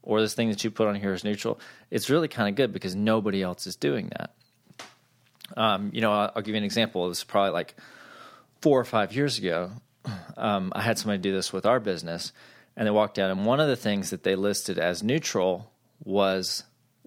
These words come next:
the Keurig coffee maker that we had, uh, sitting out in our lobby. And so we had, you know, the Keurig with little K cups, and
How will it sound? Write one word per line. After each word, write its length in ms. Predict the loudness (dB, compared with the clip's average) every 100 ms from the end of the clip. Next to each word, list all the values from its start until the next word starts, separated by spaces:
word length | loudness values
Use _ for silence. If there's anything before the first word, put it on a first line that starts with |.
| -8
the 220 | -6 -6
Keurig 340 | -2 2 2 2
coffee 340 | 2 2 2
maker 380 | -6 -8 -8 -16 -16 -18 -8
that 140 | -6
we 160 | -4 -2
had, 380 | 2 2 0 -4
uh, 160 | -6 -4
sitting 300 | -2 -2 -2
out 120 | -2
in 60 | -2
our 100 | 0
lobby. 380 | 0 0 -4 -12
And 100 | -10
so 120 | -8
we 80 | -6
had, 220 | -8 -10 -20 -20 _ -12
you 80 |
know, 100 | -10
the 40 | -8
Keurig 380 | -4 0 2 0
with 180 | -4
little 160 | -4 -4
K 240 | -2 -2
cups, 400 | -2 0 -2 -2
and 240 | -6 -6